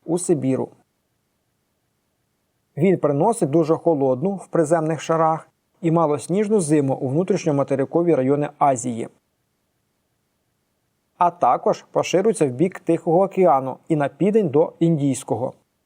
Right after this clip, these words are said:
Це зимовий мусон. У літні періоди територія Азії сильно нагрівається, і над нею формується область низького атмосферного тиску — азійський або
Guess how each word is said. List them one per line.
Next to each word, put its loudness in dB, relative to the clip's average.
Це 0
зимовий 0
мусон. -2
У 4
літні 2
періоди 4
територія 2
Азії 0
сильно 0
нагрівається, -2
і 2
над 0
нею 2
формується 0
область 0
низького 0
атмосферного -2
тиску — -4
азійський 0
або 2